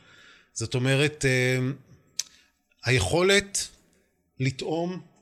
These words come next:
לאכול, לשתות, לעשות הכל מהכל במידה הרצויה, הנכונה לי. אוקיי? כל אחד צריך באמת להבין את ה-,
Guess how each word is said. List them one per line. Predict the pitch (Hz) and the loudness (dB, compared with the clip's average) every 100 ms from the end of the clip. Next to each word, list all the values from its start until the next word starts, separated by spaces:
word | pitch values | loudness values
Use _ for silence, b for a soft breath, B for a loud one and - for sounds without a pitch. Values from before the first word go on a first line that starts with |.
| _ - | _ -6
לאכול, | 123 127 110 147 160 156 156 170 | -2 0 0 2 4 4 2 -2
לשתות, | 139 131 - - 165 170 - - 143 | -4 -2 -2 0 -2 -2 -8 -16 -6
לעשות | 135 120 - 190 196 | -2 0 2 2 0
הכל | 135 - 196 | -4 -2 0
מהכל | 226 190 - 139 196 254 - _ _ _ _ | 2 0 0 0 2 -2 -8 _ _ _ _
במידה | 92 101 104 117 107 - _ _ B B B | -4 0 2 2 0 -2 _ _ B B B
הרצויה, | - 110 120 - 123 127 175 | 0 2 4 4 4 4 4
הנכונה | 220 147 127 - 120 120 151 | 4 4 2 0 -2 2 2
לי. | 135 113 165 240 - b b b b b - | 4 2 0 -2 -10 b b b b b -10
אוקיי? | 113 180 | -4 -2
כל | - 147 | 0 0
אחד | - 143 | 0 -2
צריך | - - | -4 -6
באמת | 120 120 135 | -4 -2 -2
להבין | 131 113 135 143 | -2 0 0 -2
את | 139 | -2
ה-, | 123 110 104 | -4 -4 -6